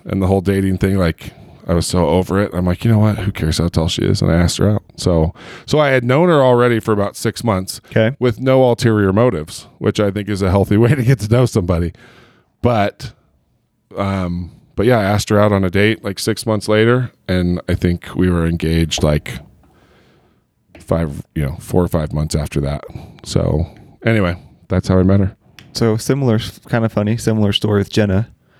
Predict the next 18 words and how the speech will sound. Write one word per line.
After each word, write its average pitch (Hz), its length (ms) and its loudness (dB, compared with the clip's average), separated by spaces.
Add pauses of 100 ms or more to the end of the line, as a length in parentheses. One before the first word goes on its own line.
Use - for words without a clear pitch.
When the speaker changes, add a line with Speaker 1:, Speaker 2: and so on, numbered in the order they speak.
(480)
Speaker 2:
So 107 220 0
we 110 220 4
were 113 180 4
both 107 640 -2 (220)
at 104 580 0
Ventana, 101 800 0
the 104 80 -2
apartment 101 380 -4
complexes 98 640 -4
in 95 100 0
Orem. 95 400 -2
Speaker 1:
That - 100 -2
just 90 180 0
sounds 73 260 -2
rom-, 76 220 0 (200)
romantic. 78 480 0
Speaker 2:
<laughs> - 1300 -4
Speaker 1:
Ventana. - 680 -4